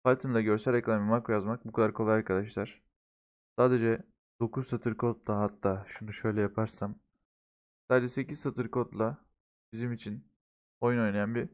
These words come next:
görsel eklem ve makro yazdık. Eğer videoyu buraya kadar izlediyseniz ve anladıysanız bunu mutlaka sizin de yapmanızı istiyorum. Kendiniz deneyin, yapın ve sonucu, skorunuzu S S alıp Discord kanalımda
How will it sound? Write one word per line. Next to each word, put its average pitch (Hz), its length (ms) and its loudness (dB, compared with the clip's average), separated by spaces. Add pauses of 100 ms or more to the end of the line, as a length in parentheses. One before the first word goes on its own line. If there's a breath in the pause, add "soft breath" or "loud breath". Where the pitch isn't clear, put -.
(140)
görsel 113 340 2
eklem 101 320 2
ve 120 40 -4
makro 123 380 -2
yazdık. 95 360 -2 (360)
Eğer 123 220 4
videoyu 127 260 0
buraya 131 200 6
kadar 131 180 4
izlediyseniz 123 760 -4
ve 104 160 4
anladıysanız 131 680 0
bunu 127 160 0
mutlaka 131 540 2
sizin 123 340 -4
de 120 40 6
yapmanızı 107 440 2
istiyorum. 107 440 -4 (260)
Kendiniz 117 560 -2 (120)
deneyin, 113 420 2 (440)
yapın 131 400 -2 (500 soft breath)
ve 120 300 4 (360)
sonucu, 120 440 0
skorunuzu 120 920 -2 (320)
S 127 120 -4
S 131 120 0
alıp 123 260 -2 (100)
Discord 123 320 -4
kanalımda 110 580 -2